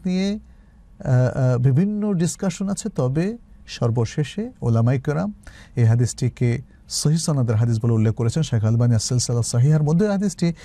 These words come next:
নিয়ে এসেছেন। সুতরাং এটা একটা সহিহ হাদিস। আর আমরা, আহ, এ, সহিহ মুসলিমের, আহ, একটা, উম, হাদিসে কুদসি, আহ, দেখি, সেখানে, আহ, নবী সাল্লাল্লাহু আলাইহি সাল্লাম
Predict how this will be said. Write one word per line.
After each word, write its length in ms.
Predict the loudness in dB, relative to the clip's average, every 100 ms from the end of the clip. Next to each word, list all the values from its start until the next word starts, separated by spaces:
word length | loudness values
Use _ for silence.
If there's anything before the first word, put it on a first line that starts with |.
| -20 -2
নিয়ে 260 | 4 4 4
এসেছেন। 400 | 2 -2 -2 -4
সুতরাং 480 | -4 -4 -2 -2 -4 -8 -20 -6
এটা 220 | -4 0
একটা 220 | -2 -2
সহিহ 360 | -4 0 0 0 0
হাদিস। 420 | -2 -2 -4 -8 -16 -20 -20 -20 -20 -12 0
আর 480 | 2 2 0 -4 -10 -18
আমরা, 540 | -2 0 2 2 0 -4 -8
আহ, 340 | -4 -2 -2 -6 -4
এ, 240 | -4 -2
সহিহ 460 | -4 -4 0 0 0
মুসলিমের, 420 | -2 -4 -4 -4
আহ, 920 | -6 -18 -20 -20 _ -6 -2 0 0
একটা, 400 | -2 0 -2 -2 -8 -20 -20 -20 -12
উম, 180 | -6 -6 -6 -8
হাদিসে 460 | -4 0 0 0 -2
কুদসি, 600 | -2 -2 -2 0 0 -2 -8
আহ, 140 | -6 -2
দেখি, 320 | -2 0 -2
সেখানে, 520 | -2 -2 0 0 -2
আহ, 800 | -8 -20 -20 -20 -20 -20 -14 -2
নবী 260 | 2 2
সাল্লাল্লাহু 440 | 0 0 0 2 2
আলাইহি 160 | 0
সাল্লাম 360 | 0 0 0 -2